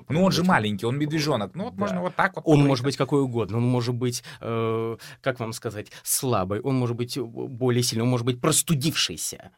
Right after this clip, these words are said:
Speaker 2: он может быть недоношенный. И поэтому голос уже другой. Он, может быть, где-то в жизни у него случилась какая-то ситуация, где их папа, давайте спросим.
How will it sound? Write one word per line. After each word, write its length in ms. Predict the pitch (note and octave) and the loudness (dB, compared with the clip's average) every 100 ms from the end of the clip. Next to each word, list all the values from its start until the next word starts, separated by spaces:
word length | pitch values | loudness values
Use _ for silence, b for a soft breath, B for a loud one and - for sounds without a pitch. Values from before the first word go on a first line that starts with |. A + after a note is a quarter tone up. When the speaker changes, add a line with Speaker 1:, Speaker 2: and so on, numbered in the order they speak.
| b b b | b b b
Speaker 2:
он 160 | D#3 | 6
может 380 | D3+ D3+ C#3+ C#3+ | 6 8 6 2
быть 260 | C3+ D#3 - | -2 -2 -2
недоношенный. 1160 | F3+ G3 F3 F#3 F3+ D#3+ A#2 - G2+ - - - _ _ _ | 6 8 10 10 10 10 6 -2 -6 -10 -14 -20 _ _ _
И 120 | C3+ | -4
поэтому 400 | C3 C3+ B2+ D#3 | 2 2 4 4
голос 320 | D3 D3 C3+ D3+ | 6 8 8 4
уже 220 | C3 C#3 | 2 2
другой. 480 | D3 D3+ D#3+ G2+ - | 2 4 4 2 2
Он, 140 | D3 | 6
может 320 | D3 D#3 C#3+ | 6 6 2
быть, 160 | C#3+ D#3 | 0 -2
где-то 400 | B2+ B2 D#3+ D#3 | -4 -2 -2 -2
в 60 | C3+ | -2
жизни 340 | B2 E3 B2+ | 0 2 4
у 40 | D#3 | 4
него 100 | D3+ | 4
случилась 480 | - D#3 D3+ D#3 D3 | 2 -2 -2 -2 -2
какая-то 320 | D3 D3+ D#3+ | -2 -4 -2
ситуация, 500 | D3+ D3+ D#3+ D#3 C#3+ | -2 0 0 0 0
где 140 | C3 | 2
их 220 | C#3 - | 2 2
папа, 260 | - D3+ - | 2 2 2
давайте 300 | A2+ A2 A2+ | -2 -2 -4
спросим. 560 | - C#3 B2 B2 D2 | -8 -4 -2 -4 -8